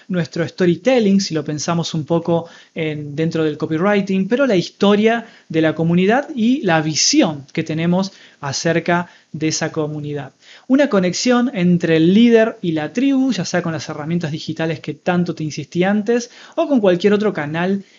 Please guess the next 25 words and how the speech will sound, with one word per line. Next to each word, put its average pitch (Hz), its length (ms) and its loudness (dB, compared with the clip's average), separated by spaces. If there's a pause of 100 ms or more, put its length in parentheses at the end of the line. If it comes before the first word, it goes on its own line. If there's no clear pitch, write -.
(100)
que 151 160 -6
logres, 170 540 2
eh, 156 300 -4
establecer 156 680 -4
para 156 160 -4
que 151 80 -10
existan 180 360 -4
estos - 280 -4
tipos 202 400 -2 (320)
de 147 400 -4
cuatro 262 280 0
comunicaciones 170 640 -2
que 151 120 -8
te 151 100 -10
nombraba 156 600 -4
antes. 190 600 -2 (380)
Y 220 80 2
el 226 100 0
punto 262 240 2
número 240 220 4
tres 262 240 -4
es 196 180 -4
algo 220 240 4
que 170 80 -4
hacer. 143 420 -6